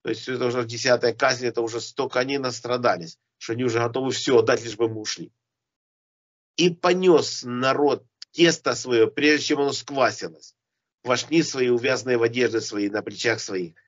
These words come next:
Это не говорит о том, что восемнадцать минут успели уйти из Египта, нет. Это говорит о том, что просто потому, что мы быстро собрались. Так Рав Эльман это комментирует.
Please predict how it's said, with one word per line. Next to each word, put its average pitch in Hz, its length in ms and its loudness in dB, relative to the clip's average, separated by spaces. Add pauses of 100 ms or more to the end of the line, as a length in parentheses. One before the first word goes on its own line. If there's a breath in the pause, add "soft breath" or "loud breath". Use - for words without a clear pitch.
(200)
Это 123 160 -6
не 139 80 -2
говорит 151 300 6
о 127 60 -4
том, 117 100 2
что - 180 -4
восемнадцать 113 600 -2
минут 127 340 -6
успели 113 400 0
уйти 110 320 -4
из 82 160 -12
Египта, 98 380 -8
нет. 139 260 2 (380)
Это - 180 -2
говорит 131 240 0
о 127 60 -8
том, 151 160 4
что - 480 0 (500)
просто 165 220 2
потому, 127 160 2
что 123 160 -2
мы 117 80 6
быстро 120 300 -2
собрались. 107 520 -2
Так 107 220 -4
Рав 104 240 -4
Эльман 98 320 -4
это 87 180 -8
комментирует. 92 560 -8